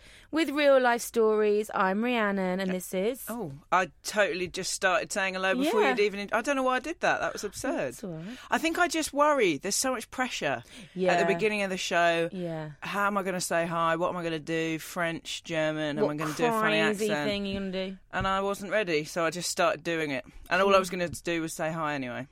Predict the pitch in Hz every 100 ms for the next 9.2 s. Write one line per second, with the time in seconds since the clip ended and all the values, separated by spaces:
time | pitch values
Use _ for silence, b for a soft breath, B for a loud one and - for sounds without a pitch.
0 | - 139 151 156 139 127 123 131 120 127
1 | - - 185 170 180 214 220 226 226 233
2 | _ _ - 143 143 156 - 165 160 -
3 | 101 92 104 - - - 156 135 143 -
4 | - 147 147 147 - 139 139 - - B
5 | B B B - 226 208 208 208 208 190
6 | 185 - 180 180 180 - - - 160 156
7 | 147 147 147 143 143 - 170 170 165 156
8 | 165 151 175 156 160 117 - 135 - -
9 | 139